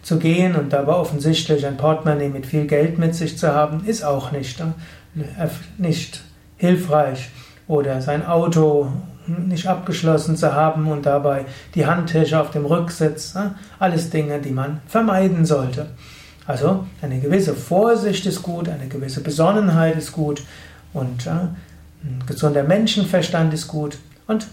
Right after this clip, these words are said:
manchmal ist es gut, kühn zu sein, seine Kühnheit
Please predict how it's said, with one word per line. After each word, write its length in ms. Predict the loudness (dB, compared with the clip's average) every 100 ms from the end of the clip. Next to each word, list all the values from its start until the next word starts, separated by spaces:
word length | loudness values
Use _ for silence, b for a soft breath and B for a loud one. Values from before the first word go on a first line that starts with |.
| -6
manchmal 580 | -2 -2 -2 2 4 4
ist 120 | 0
es 140 | -4
gut, 280 | 0 0 0 -6 -10
kühn 420 | 0 2 4 2
zu 180 | 0 -2
sein, 460 | -2 -4 -6 -10 -14 -20 -20 _
seine 280 | -20 -14 -12
Kühnheit 760 | -6 2 4 6 4 2 0